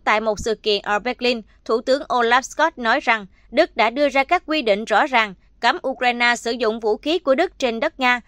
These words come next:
và ông thấy không có lý do gì để thay đổi điều này. Nhà lãnh đạo trên nói thêm rằng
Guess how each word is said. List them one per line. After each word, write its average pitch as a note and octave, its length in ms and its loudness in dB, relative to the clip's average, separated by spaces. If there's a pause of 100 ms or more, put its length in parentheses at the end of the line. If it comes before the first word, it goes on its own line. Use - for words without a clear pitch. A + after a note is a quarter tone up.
(200)
và C4 100 4
ông D#4+ 240 2
thấy D#4+ 260 2
không C4 200 -2
có D4 100 2
lý E4 220 0
do D#4+ 140 4
gì A3 300 0
để A3 180 0
thay B3 180 -2
đổi A3 220 -2
điều A#3+ 160 -2
này. G#3 280 -2 (300)
Nhà A#3+ 180 0
lãnh A#3 240 0
đạo G3+ 220 0
trên A#3 260 -2
nói A3 160 -2
thêm C4 180 -4
rằng G#3 260 0